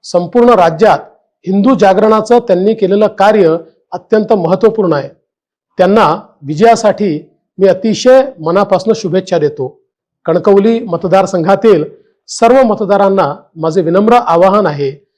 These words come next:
की, मोठ्या मताधिक्याने नितेश राणे यांना निवडून द्या.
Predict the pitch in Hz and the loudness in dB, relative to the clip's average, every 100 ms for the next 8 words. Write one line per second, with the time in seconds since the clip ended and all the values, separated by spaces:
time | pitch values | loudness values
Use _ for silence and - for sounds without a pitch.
0 | _ _ - 202 170 175 - 254 226 175 | _ _ -6 -4 -2 -2 2 2 2 0
1 | 196 180 208 214 196 147 143 - _ _ | 0 0 0 0 2 0 -2 -8 _ _
2 | _ 143 147 180 254 233 - 175 160 127 | _ -12 -10 -2 0 0 0 0 0 -2
3 | - _ _ 151 165 190 151 151 202 214 | -8 _ _ -4 0 0 0 0 0 2
4 | 151 127 | 0 -4